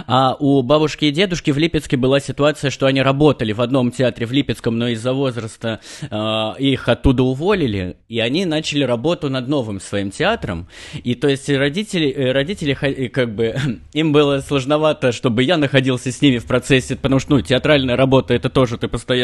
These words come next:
там ненормированный график и так далее. Вот. И, и как бы и тут у на-,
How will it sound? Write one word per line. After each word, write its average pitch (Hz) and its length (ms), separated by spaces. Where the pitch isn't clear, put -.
там 113 180
ненормированный 120 720
график 120 420
и 107 40
так 127 180
далее. 151 360
Вот. 110 400
И, 135 320
и 143 160
как 143 220
бы 120 80
и - 20
тут 196 220
у 165 40
на-, 147 140